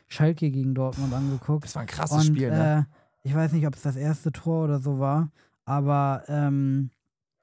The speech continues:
Speaker 1: es war so, dass der Ball lag in, in der Mitte frei und, äh, irgendjemand kam und hat das Ding reingehauen.
Speaker 2: Hm. Und das waren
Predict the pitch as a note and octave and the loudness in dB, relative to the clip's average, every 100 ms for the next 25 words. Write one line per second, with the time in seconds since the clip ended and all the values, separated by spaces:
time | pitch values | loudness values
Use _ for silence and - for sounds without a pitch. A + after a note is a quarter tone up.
0 | - - D#3 C#3 C3+ B2 D3+ D#3 D3+ _ | -20 -8 -2 0 2 2 2 2 -2 _
1 | _ - D3 C#3 - - C3+ D3+ C3 D3+ | _ 0 2 2 -4 -16 -6 -2 2 2
2 | F3 E3 D#3 - D3+ D#3+ D#3 D#3+ D3+ D#3 | 4 2 -2 -6 -6 -4 -2 2 4 4
3 | D#3+ D#3 - C#3 D3 G#3 A3+ _ _ _ | 2 0 0 0 2 2 -2 _ _ _
4 | E3 C#3+ D#3 D#3 D3+ C#3+ E3+ F3+ F3+ E3+ | 2 2 2 0 2 0 0 2 4 2
5 | D#3 - E3 F3 F3+ D3 D3+ - D#3 D#3 | 0 0 2 2 -2 -2 -2 -2 -2 -2
6 | C3 - _ _ - F3 C3+ D3 D3+ C3+ | -4 -8 _ _ 0 2 4 4 4 4
7 | C3 C3 C3 A#2+ A#2 G#2+ G2+ - - - | 2 0 -2 -4 -4 -4 -6 -10 -20 -20
8 | - _ - B2+ - _ - A#2 - A#2+ | -20 _ -6 -6 -6 _ -8 -6 -6 -6